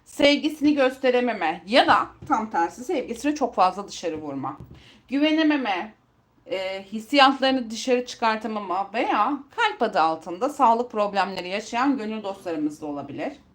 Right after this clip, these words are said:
Güncel enerjilerde şu aralar kalple ilgili özellikle problemler varsa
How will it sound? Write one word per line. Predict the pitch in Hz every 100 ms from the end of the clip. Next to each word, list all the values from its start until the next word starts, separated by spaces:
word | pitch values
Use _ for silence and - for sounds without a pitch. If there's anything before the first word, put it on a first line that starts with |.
| _ _ - - -
Güncel | 311 311 320
enerjilerde | 311 269 233 226 208 185 208
şu | 214 247
aralar | 226 185 170 -
kalple | 254 247 226
ilgili | 185 175 170
özellikle | 185 202 202 220 175 -
problemler | 185 180 185 165 151 151
varsa | 190 254 285 208 208